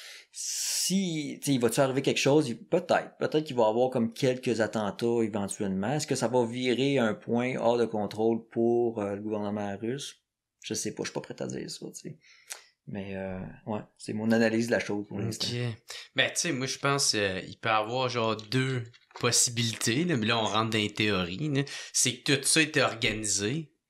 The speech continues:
Speaker 2: pour, justement, que faire croire que
Speaker 1: Mm, mm,
Speaker 2: là, après
Speaker 1: mm.
Speaker 2: ça, ils finissent par mourir.
Speaker 1: Non, non, non, non. Euh, je, je vais te dire pourquoi. Euh, je commence à connaître les Russes,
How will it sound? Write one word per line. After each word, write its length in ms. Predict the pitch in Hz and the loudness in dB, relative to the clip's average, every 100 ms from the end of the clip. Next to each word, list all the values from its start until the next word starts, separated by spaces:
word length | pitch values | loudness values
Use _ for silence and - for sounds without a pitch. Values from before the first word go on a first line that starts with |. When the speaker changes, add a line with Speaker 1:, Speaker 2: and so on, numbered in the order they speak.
| _ _ _ _ _ _ _ _ _ _ | _ _ _ _ _ _ _ _ _ _
Speaker 2:
pour, 380 | - 131 131 120 | 0 2 4 2
justement, 760 | 110 127 - - 113 113 131 127 120 - _ _ _ - | 0 0 2 2 2 0 -2 -4 -6 -12 _ _ _ -4
que 560 | 123 110 104 98 92 90 | 0 0 0 -2 -4 -8
faire 380 | - 120 117 101 | -4 0 2 0
croire 260 | - 120 123 | -2 -4 0
que 80 | 104 | -2
Speaker 1:
Mm, 120 | 101 | 0
mm, 20 | |
Speaker 2:
là, 60 | 110 | -2
après 160 | 107 101 | -2 -2
Speaker 1:
mm. 40 | |
Speaker 2:
ça, 140 | - | -2
ils 60 | 113 | -4
finissent 360 | - 104 117 - | -4 -2 -2 0
par 220 | 104 90 | -2 -4
mourir. 200 | 98 95 | -4 0
Speaker 1:
Non, 280 | 135 98 135 - | 0 0 -8 -8
non, 180 | 123 120 | -6 -4
non, 100 | 117 - | -6 -6
non. 80 | 104 - - - - - | -8 -10 -14 -14 -12 -4
Euh, 240 | 101 107 - - _ _ - - - - | 0 0 -4 -14 _ _ -20 -20 -20 -6
je, 100 | - - - | -4 -4 0
je 80 | 127 | 2
vais 60 | |
te 40 | 117 | 4
dire 120 | 117 | 2
pourquoi. 300 | - - - - _ - | 0 -6 -8 -8 _ -8
Euh, 260 | 120 113 113 - - | -4 -2 -4 -8 -6
je 80 | |
commence 320 | - 113 135 131 | 0 2 2 0
à 60 | |
connaître 380 | 113 104 107 107 | -2 -2 -2 -4
les 100 | 101 | -4
Russes, 440 | 95 110 139 - | -4 -6 -6 -10